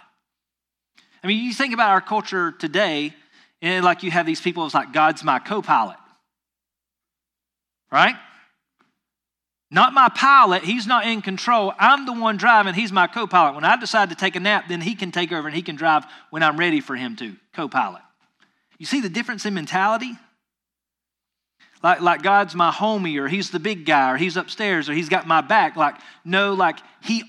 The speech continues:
owns us. He created us. We are his. We belong to him. We live in his pasture.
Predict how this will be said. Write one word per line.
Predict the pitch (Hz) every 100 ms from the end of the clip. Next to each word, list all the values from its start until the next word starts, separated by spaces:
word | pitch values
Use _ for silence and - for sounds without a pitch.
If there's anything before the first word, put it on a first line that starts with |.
| _
owns | 180 202 214 185
us. | 196 165 131 - - - - _ _ _ _ _ _
He | - 233
created | - 208 190 190 220 214 175
us. | 156 120 - -
We | 170 214
are | 160 - -
his. | 233 220 160 123
We | 156 185
belong | 151 147 170 220 220
to | 170
him. | 156 123 - _
We | 170
live | 170 185 226 220 196
in | 180 165
his | 165 151 -
pasture. | - 208 202 - - 147 117